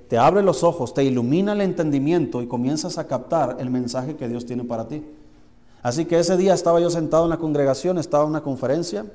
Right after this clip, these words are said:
y estaba yo escuchando el mensaje y lo único que yo pensaba era,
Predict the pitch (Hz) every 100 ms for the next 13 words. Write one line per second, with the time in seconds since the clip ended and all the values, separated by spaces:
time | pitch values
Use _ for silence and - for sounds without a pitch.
0 | - - - - - - - - - -
1 | - - 135 143 143 139 135 139 - 151
2 | 127 147 165 170 165 175 - 165 170 170
3 | 165 160 160 175 147 139 180 185 - 139
4 | 160 170 - - - 151 139 160 160 147
5 | 151 127 92 -